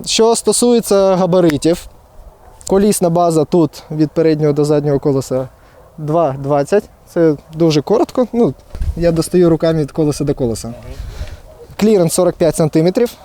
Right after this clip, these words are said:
Це дає можливість перетинати, е, гострі такі горки, яри.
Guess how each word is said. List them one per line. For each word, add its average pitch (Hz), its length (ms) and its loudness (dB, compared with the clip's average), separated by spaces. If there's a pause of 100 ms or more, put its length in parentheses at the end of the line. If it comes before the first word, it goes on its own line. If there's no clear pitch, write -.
(220)
Це 175 200 2
дає 160 260 4
можливість 151 560 0
перетинати, 139 760 0
е, 127 280 0 (580)
гострі 156 440 -2
такі 135 260 -6
горки, 170 380 0
яри. 160 440 2